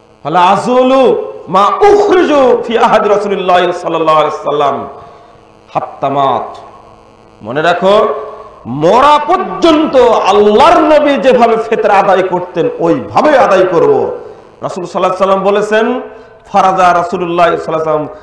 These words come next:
"সাম মিন তামিন, সাম মিন শাইরিন, সাম মিন জাবিবিন, সাম মিন আকাতিন মিনাল মুসলিমিন।" আবু সাইদ খুদরি হাদিস শুনিয়ে দিলেন, "শুনে রাখো, এ মুয়াবিয়া, তোমার ফতোয়া টিকবে না, তুমি খলিফা হতে পারো, তবে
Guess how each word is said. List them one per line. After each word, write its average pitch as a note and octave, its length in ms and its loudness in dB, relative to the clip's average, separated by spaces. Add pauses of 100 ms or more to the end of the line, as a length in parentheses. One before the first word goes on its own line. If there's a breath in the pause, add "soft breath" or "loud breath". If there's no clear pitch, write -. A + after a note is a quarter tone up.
(180 loud breath)
"সাম D3+ 480 -2
মিন D3 180 -8
তামিন, D3+ 480 -2
সাম D#3+ 420 -4
মিন D3 140 -8
শাইরিন, D3+ 480 -6
সাম D#3 380 -6
মিন C#3+ 200 -8
জাবিবিন, D3 440 -6
সাম D#3 320 -8
মিন D#3 160 -8
আকাতিন G3+ 520 -2 (260)
মিনাল D3+ 220 -6
মুসলিমিন।" C#3+ 680 -10 (720 soft breath)
আবু D#3 200 -6
সাইদ F3+ 260 -2 (100)
খুদরি F#3 240 -4
হাদিস G3 380 0
শুনিয়ে G#3+ 280 0
দিলেন, G#3+ 320 2
"শুনে G#3+ 220 0
রাখো, A3+ 320 2
এ A#3+ 140 4
মুয়াবিয়া, A#3 600 2 (260)
তোমার A#3+ 340 2
ফতোয়া B3 360 2
টিকবে A#3 440 -2
না, G#3 220 2 (240)
তুমি A#3 160 -2
খলিফা G4 500 2
হতে D4 220 2
পারো, F#3+ 280 0 (340)
তবে A#3 260 2